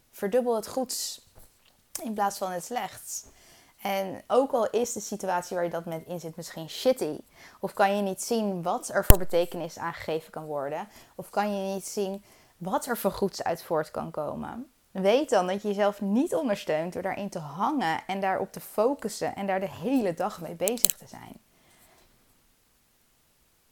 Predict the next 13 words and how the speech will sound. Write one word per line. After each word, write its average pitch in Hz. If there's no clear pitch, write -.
En 202
ik 190
betrapte 220
mezelf 220
er 185
laatst 160
op, 156
hè, -
want 185
het 175
alleen 196
al 185
überhaupt 185